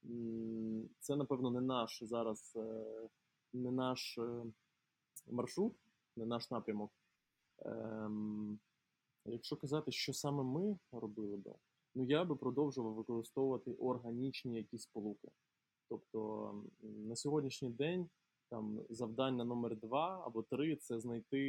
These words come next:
якісь схожі до кавової макухи, е, вторсировину, яка є в великих об'ємах, є в постійному, типу,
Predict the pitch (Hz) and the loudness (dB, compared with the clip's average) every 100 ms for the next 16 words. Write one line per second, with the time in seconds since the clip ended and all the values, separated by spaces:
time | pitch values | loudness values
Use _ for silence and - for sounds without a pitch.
0 | 135 123 110 - 131 123 - 110 - - | 2 0 -2 -4 -6 -6 -8 -10 -12 0
1 | 139 143 117 110 120 117 - 123 117 110 | 4 4 2 -2 -2 -2 0 0 2 0
2 | 110 113 113 110 - 151 175 131 113 104 | 0 0 0 -2 -2 -4 -2 0 0 -2
3 | _ _ _ _ 139 113 - 139 - 123 | _ _ _ _ -16 -16 0 0 2 0
4 | 113 127 180 208 123 - 120 117 139 113 | 2 2 2 2 -2 0 0 4 2 2
5 | 113 127 127 - 160 180 170 131 120 _ | 2 2 0 -4 -2 0 2 2 -2 _
6 | _ _ _ _ - 110 117 135 123 117 | _ _ _ _ -12 -4 2 4 2 -6
7 | - - 131 123 113 113 110 107 - 110 | -8 -2 0 0 0 0 0 -2 -4 -8
8 | 110 107 104 | -4 -2 -4